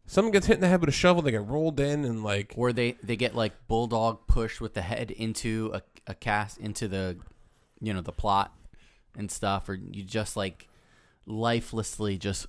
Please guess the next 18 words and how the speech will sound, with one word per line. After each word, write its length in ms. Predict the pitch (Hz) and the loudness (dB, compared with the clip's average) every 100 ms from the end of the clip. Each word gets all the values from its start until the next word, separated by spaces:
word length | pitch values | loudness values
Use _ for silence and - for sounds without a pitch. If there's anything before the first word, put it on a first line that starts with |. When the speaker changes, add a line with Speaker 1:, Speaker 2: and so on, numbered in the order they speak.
| - | -14
Speaker 2:
fall 560 | - - - 113 113 110 | -16 -10 -4 -4 -4 -4
over 380 | 110 95 95 | -6 -8 -10
into 380 | 98 101 - 92 | -10 -6 -2 0
it 60 | 90 | 4
Speaker 1:
Then 120 | 123 | 4
Speaker 2:
and 20 | |
Speaker 1:
the 80 | 120 | 4
Speaker 2:
then 20 | 104 | 2
Speaker 1:
strategically 600 | 113 - 131 135 135 120 | 2 4 4 4 2 4
placed 300 | 127 113 - | 4 2 4
bulldozer, 720 | 110 113 104 101 98 98 98 - _ _ - - - 101 | 4 4 4 2 0 -2 -4 -8 _ _ -20 -20 -12 -4
you 140 | 110 | -2
Speaker 2:
<laughs> 240 | 104 107 - | -2 0 2
Speaker 1:
put 140 | 135 | 2
the 80 | 113 | 4
rest 280 | 113 - - | 2 2 0
of 160 | 135 - | 0 4
the, 140 | 151 | 2